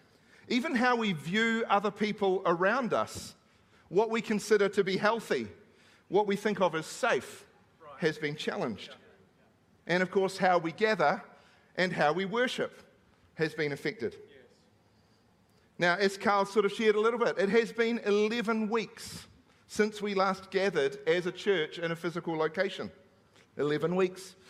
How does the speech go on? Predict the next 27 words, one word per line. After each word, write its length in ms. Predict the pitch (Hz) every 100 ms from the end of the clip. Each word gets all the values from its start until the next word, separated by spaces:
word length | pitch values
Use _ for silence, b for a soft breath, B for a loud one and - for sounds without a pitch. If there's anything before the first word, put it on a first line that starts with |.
| B -
And 120 | 214
we 120 | 247
were 160 | 247 240
in 80 |
the 80 | 233
middle 240 | 226 254 226
then 280 | 214 202
of 240 | 208 190 180
our 160 | 180 185
Prepare 560 | - 202 - 220 226
series. 580 | 226 202 156 110 80 - - - - B B B B
You 80 | 196
know, 80 | 208
how, 280 | 180 240 247 - -
how 120 | 226
prophetic 720 | 226 214 - 220 226 - - b b b
has 180 | 196 196
that 200 | 190 196
turned 260 | 196 185
out 160 | 175 175
to 100 | 175
be? 260 | 214 214
Prepare. 540 | 120 - 185 208 226 208
We 120 | 180
had 140 | 175
no 240 | 180 208 233
idea 420 | 220 202 190